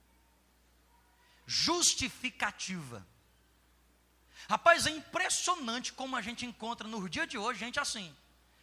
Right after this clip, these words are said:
Tudo tem uma justificativa. "Mas por que que você não fez?"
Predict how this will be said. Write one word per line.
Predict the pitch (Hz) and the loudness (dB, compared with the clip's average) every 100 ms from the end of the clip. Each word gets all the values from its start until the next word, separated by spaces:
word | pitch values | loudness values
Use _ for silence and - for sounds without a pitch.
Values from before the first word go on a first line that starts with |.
| - _ _ - | -20 _ _ -2
Tudo | 269 349 - 381 392 - - | 0 0 0 -4 -4 -18 -2
tem | - 233 285 381 - - | 2 4 2 -2 -12 -12
uma | 226 277 339 370 - - | -8 -4 -4 -6 -10 -8
justificativa. | 143 - 370 - - 311 285 - 240 - 196 143 107 - _ _ _ _ _ _ _ _ _ _ _ _ _ - - | -2 0 0 -2 -4 -6 -6 -4 -4 -4 -10 -14 -16 -20 _ _ _ _ _ _ _ _ _ _ _ _ _ -20 -10
"Mas | - 427 | 4 6
por | 427 | 6
que | 381 | 2
que | 381 | 2
você | 381 | -2
não | 370 | -2
fez?" | - 359 208 | -4 -4 -4